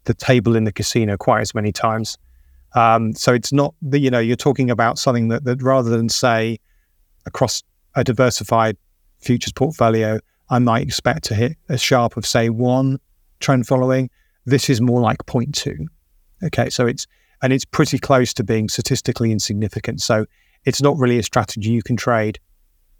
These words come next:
And so, because lo-, all of, there's very strong evidence for this being a great thing to do. It's, it's, it's something you, you basic-,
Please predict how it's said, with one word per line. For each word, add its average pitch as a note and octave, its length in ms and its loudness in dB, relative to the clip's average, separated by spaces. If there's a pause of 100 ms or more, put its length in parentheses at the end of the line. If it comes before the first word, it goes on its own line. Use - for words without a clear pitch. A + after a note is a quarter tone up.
(320)
And B2 160 0
so, - 180 2
because C3+ 320 -2
lo-, C#3 120 2
all F3 260 2
of, C#3 100 0
there's A#2+ 160 -6
very D#3+ 180 2
strong C3 240 0
evidence B2 380 -2
for - 80 -6
this A2+ 160 -2
being A#2 220 -2
a A#2 60 0
great C3+ 300 0
thing A2 200 -4
to A2+ 100 -4
do. B2 260 2 (800)
It's, - 260 -4
it's, - 320 -4
it's - 140 -2
something B2+ 220 2
you, A#2+ 260 0
you B2 140 0
basic-, - 440 0